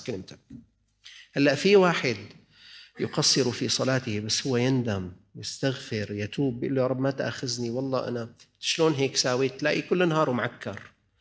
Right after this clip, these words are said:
كل نهاره وشه مقلوب. شبك؟ بيقول لك: "خلص، خلص، خلص، ماشي، اتركني." هو بيكون شو؟ راحت عليه صلاة الصبح. هو بيكون طالع من بيته وأمه زعلانة منه.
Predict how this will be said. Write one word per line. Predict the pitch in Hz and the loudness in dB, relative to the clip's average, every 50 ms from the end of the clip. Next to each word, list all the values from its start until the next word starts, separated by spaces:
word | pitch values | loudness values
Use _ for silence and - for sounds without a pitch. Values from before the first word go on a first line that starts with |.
| _ _ _ _ _ - | _ _ _ _ _ -2
كل | 190 190 196 196 196 180 | 0 2 4 4 4 4
نهاره | 170 165 175 180 180 170 | 6 6 6 4 4 4
وشه | 151 151 143 - - - 147 | 4 2 2 2 2 2 2
مقلوب. | 127 123 - - 131 131 131 127 117 113 113 - _ _ _ _ _ _ _ _ | 0 0 0 0 0 0 0 -2 -4 -8 -14 -16 _ _ _ _ _ _ _ _
شبك؟ | - - - 180 180 196 185 185 185 185 185 - - - _ _ _ _ _ _ _ _ _ _ _ _ _ _ _ - | -8 -4 -2 0 4 4 4 4 2 0 -6 -14 -18 -18 _ _ _ _ _ _ _ _ _ _ _ _ _ _ _ -12
بيقول | - - 160 143 | -8 -4 -2 -2
لك: | 135 135 - | -2 -4 -6
"خلص، | - - - - 147 120 113 - - | -12 -14 -10 -8 -6 -4 -2 -4 -4
خلص، | - - - 104 - - - - - - - _ _ _ _ _ _ _ _ _ _ _ _ _ - | -4 -4 -6 -6 -4 -6 -6 -6 -8 -14 -20 _ _ _ _ _ _ _ _ _ _ _ _ _ -10
خلص، | - - 185 127 113 - - 170 | -6 -2 0 0 0 0 0 0
ماشي، | 160 147 - - - | -2 -4 -4 -4 0
اتركني." | - 180 - - 151 120 110 - - - - - - - - - _ _ - | 0 0 0 2 0 0 -2 -4 -10 -20 -20 -20 -20 -20 -20 -20 _ _ 2
هو | 160 151 | 4 4
بيكون | 143 143 143 170 165 156 | 4 4 4 4 2 2
شو؟ | 147 - 170 147 | 2 2 0 0
راحت | 135 - - - 135 - | 0 0 -2 -4 -6 -4
عليه | 123 123 127 123 | -4 -2 -2 -2
صلاة | - - 120 113 113 | -2 -2 -2 -4 -2
الصبح. | - - - - - - - - - - - _ _ _ _ _ _ _ _ _ _ _ _ _ _ _ - - - - - - _ - | -2 -2 -2 -2 -6 -10 -14 -16 -16 -18 -20 _ _ _ _ _ _ _ _ _ _ _ _ _ _ _ -20 -20 -20 -20 -20 -12 _ 4
هو | 165 165 160 | 6 6 8
بيكون | 151 156 151 - 180 175 160 | 8 6 4 4 4 4 4
طالع | - 170 165 160 156 143 | 4 4 4 6 6 4
من | 147 147 139 143 | 4 4 2 4
بيته | 147 151 156 151 - 147 | 4 2 2 2 2 2
وأمه | 143 139 - 131 127 127 | 2 2 2 2 2 2
زعلانة | 120 123 107 107 117 117 113 113 107 | 2 0 0 2 2 2 2 0 0
منه. | 104 104 98 90 90 110 | -2 -2 -4 -6 -8 -10